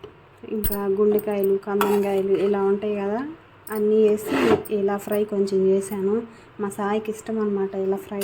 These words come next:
చేస్తే, వాడి కోసం చేశాను. మా వారు చెప్తారు, "పిల్లలకి ఇష్టమైనవే వండి పెట్టు, వాళ్ళు ఏ-, ఎలా అడిగితే అలా వండు" అని చెప్తారు. అందుకని వాళ్ళ కోసం చేశాను అన్నమాట ఇవన్నీ.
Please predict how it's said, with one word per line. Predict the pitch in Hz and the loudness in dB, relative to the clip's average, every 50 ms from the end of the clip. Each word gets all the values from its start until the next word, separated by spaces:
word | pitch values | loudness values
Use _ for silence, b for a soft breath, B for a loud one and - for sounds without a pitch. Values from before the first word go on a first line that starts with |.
| 196 196 208 | -4 -4 -4
చేస్తే, | 208 202 - - - 220 | -6 -6 -8 -10 -8 -8
వాడి | 226 233 226 208 202 196 190 | -6 -4 -4 -2 -2 -2 -2
కోసం | - 196 202 202 202 - 220 | -2 -4 -4 -4 -4 -4 -4
చేశాను. | 208 190 190 196 196 190 196 185 180 190 202 240 247 - - - - - - - - - - - - - - - - - - - - - - - - - - - - - - - 208 | -2 0 -2 -2 -4 -6 -10 -10 -6 -6 -6 -6 -6 -8 -12 -18 -20 -20 -20 -20 -20 -20 -20 -20 -20 -20 -20 -20 -20 -20 -20 -20 -20 -20 -20 -20 -20 -20 -12 -4 -4 -4 -2 -2 -2
మా | 202 190 | -2 0
వారు | 190 190 196 196 - 208 | 0 0 0 0 0 -2
చెప్తారు, | 202 208 - 214 208 202 214 214 | -2 -2 -2 -4 -2 0 0 -2
"పిల్లలకి | 220 - 208 202 196 196 196 202 | -2 -2 0 0 2 0 0 -2
ఇష్టమైనవే | 196 - - - 202 202 196 208 214 214 220 | -6 -10 -8 -6 -2 0 4 6 6 6 6
వండి | 226 220 208 208 202 | 6 6 6 4 4
పెట్టు, | 208 214 202 - - 214 | 2 -2 -6 -6 -4 -2
వాళ్ళు | 208 208 202 196 202 | -2 0 0 0 0
ఏ-, | 202 202 202 - - | 0 0 0 -2 -2
ఎలా | 202 202 202 202 | -2 -4 -4 -2
అడిగితే | 202 202 202 208 220 220 - 247 | -2 0 0 0 0 0 0 0
అలా | 233 220 214 208 202 | 2 2 2 2 0
వండు" | 202 202 202 202 208 | 0 -2 -2 -2 -2
అని | 208 202 | -2 -2
చెప్తారు. | 190 190 190 - - - 190 196 | -2 -4 -6 -6 -8 -8 -6 -2
అందుకని | 196 190 190 190 190 202 196 214 | 0 0 0 0 0 -4 -4 -4
వాళ్ళ | 220 208 196 196 | -4 -4 -6 -6
కోసం | 190 190 185 190 - - 208 | -6 -6 -8 -10 -8 -8 -8
చేశాను | 196 190 185 190 - 208 202 190 | -8 -8 -10 -10 -8 -8 -6 -6
అన్నమాట | 190 185 180 180 180 - | -4 -4 -6 -8 -8 -12
ఇవన్నీ. | 180 180 185 180 190 196 220 247 | -12 -12 -8 -6 0 0 0 0